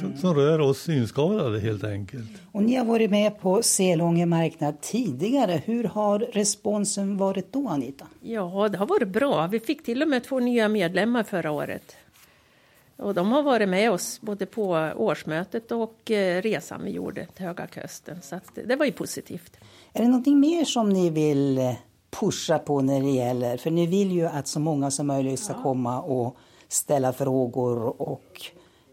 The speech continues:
Speaker 1: visa upp sig, så att säga, med käpp och hund.
Speaker 2: Ja, jag tycker ju att alla som hör det här kommer, och tar gärna med er några kompisar, släktingar, vänner, och sprid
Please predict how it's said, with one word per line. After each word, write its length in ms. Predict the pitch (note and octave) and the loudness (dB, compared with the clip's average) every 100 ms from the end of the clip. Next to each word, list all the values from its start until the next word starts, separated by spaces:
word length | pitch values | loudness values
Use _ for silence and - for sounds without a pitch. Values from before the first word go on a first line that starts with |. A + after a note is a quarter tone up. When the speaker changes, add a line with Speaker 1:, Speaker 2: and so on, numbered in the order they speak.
| - | -4
Speaker 1:
visa 380 | C#3+ D#3+ - E3+ | 0 2 4 4
upp 260 | F#3 G#3 | 4 2
sig, 220 | - C3+ B2+ | 0 0 0
så 120 | - | -2
att 100 | - | 0
säga, 340 | C#3+ B2 A#2 | 2 2 2
med 220 | A#2+ A#2+ | 0 -2
käpp 360 | - - G#2+ - | -2 -4 -4 -8
och 60 | - | -10
hund. 300 | F2+ - - _ - - - - _ | -10 -14 -16 _ -20 -20 -20 -20 _
Speaker 2:
Ja, 260 | B2 B2+ C3+ | 2 4 4
jag 160 | E3 | 2
tycker 360 | - C#3 - C3+ | 2 0 0 2
ju 160 | B2 A#2+ | 2 2
att 100 | - - - | -2 -14 -2
alla 560 | B2 A2+ G#2 A#2 C#3+ | 0 2 2 2 0
som 200 | - C3 | 0 -2
hör 360 | F#2+ B2 D#3+ F3 | 2 2 2 2
det 100 | F3+ | 2
här 260 | E3 E3+ | 2 2
kommer, 640 | D3 B2 B2+ E3+ F3+ G3 F#3+ | 0 0 4 4 4 4 2
och 140 | C#3 | 2
tar 140 | D3 | 2
gärna 400 | B2+ B2+ A#2 A2+ | 4 4 2 2
med 280 | G#2 A2 A#2+ | 2 2 2
er 160 | D3 D#3 | 2 0
några 480 | C3+ B2 A2 A2+ G2 | 0 -2 2 2 0
kompisar, 800 | A#2+ A2+ D#3 E3 F#3+ - F3 D3 | 0 0 0 -2 -4 -2 -2 0
släktingar, 720 | C#3+ B2+ - - C#3 D#3 D3 | 2 0 0 -4 0 2 2
vänner, 680 | A#2 C3 F3 F#3+ F#3+ G3 F#3+ - - - - - - | 2 4 6 6 6 4 0 -8 -20 -18 -20 -10 -2
och 140 | D#3 | -2
sprid 640 | - D3 C#3 G3 F3 A2 | 0 2 4 4 4 0